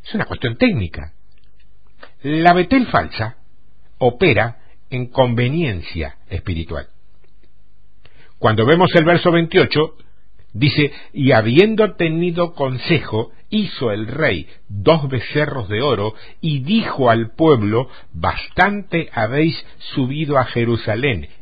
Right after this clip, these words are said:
He aquí tus dioses, oh Israel, los cuales te hicieron subir de la tierra de Egipto'". Sea que Jeroboam intenta establecer posiciones que sean más fáciles,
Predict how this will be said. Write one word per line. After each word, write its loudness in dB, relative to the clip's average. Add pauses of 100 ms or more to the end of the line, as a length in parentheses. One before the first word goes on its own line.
(140)
He 4
aquí 0
tus 0
dioses, 2 (200)
oh 10
Israel, 4 (180)
los 6
cuales 6 (260)
te 4
hicieron 4
subir 2 (200)
de 0
la 0
tierra 0 (320)
de -8
Egipto'". -6 (1500)
Sea 10
que 2
Jeroboam 6
intenta 2
establecer 2
posiciones -2
que -4
sean -2
más -4
fáciles, -2